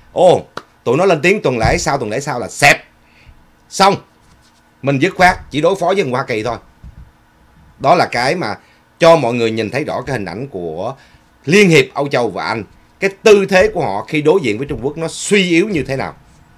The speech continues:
và nó bị phân hóa như thế nào. Do đó,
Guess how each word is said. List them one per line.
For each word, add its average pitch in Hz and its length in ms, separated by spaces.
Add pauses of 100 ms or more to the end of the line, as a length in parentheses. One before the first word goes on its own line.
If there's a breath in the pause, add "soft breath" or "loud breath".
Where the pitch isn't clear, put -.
và 107 160
nó 123 100
bị 113 180 (120)
phân 170 240
hóa 143 140
như 170 140
thế 123 100
nào. 92 180 (640)
Do 143 140
đó, 160 280